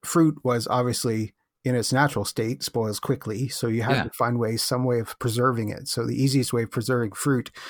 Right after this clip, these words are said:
Speaker 1: is to soak it in sugar.
Speaker 2: Gotcha.
Speaker 1: 'Cause sugar is hydroscopic and it absorbs moisture.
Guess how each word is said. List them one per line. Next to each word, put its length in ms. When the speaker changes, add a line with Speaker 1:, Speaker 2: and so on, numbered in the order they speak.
Speaker 1:
is 220
to 220
soak 280
it 60
in 100
sugar. 440
Speaker 2:
Gotcha. 400
Speaker 1:
'Cause 160
sugar 380
is 400
hydroscopic 800
and 120
it 260
absorbs 460
moisture. 540